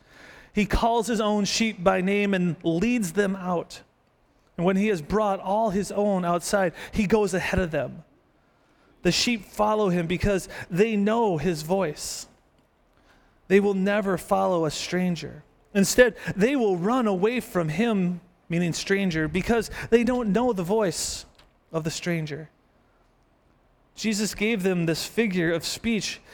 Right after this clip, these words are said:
but they did not understand what he was telling them. And Jesus said again, "Truly, I tell you, I am the gate for the sheep. All who, all who come before me are thieves," or,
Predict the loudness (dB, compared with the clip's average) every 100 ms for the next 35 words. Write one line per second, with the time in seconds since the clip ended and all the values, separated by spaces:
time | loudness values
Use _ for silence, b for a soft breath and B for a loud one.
0 | B -4 0 0 2 2 2 0 0 -2
1 | -2 0 0 0 0 -2 -4 -6 -4 -2
2 | -2 -6 -10 -14 -20 _ _ _ b b
3 | b -8 -4 -4 -4 -4 -2 -2 -2 -2
4 | -2 -6 -12 _ _ -6 0 2 2 0
5 | 0 0 0 -2 B B 0 2 2 0
6 | 0 -2 -2 -4 -4 -4 -4 -4 -2 -2
7 | -6 _ _ _ 0 2 4 2 0 -4
8 | -4 0 2 2 0 0 0 0 -2 0
9 | 2 2 2 2 0 0 -4 B B B
10 | -2 0 0 0 0 0 -2 -4 -4 -4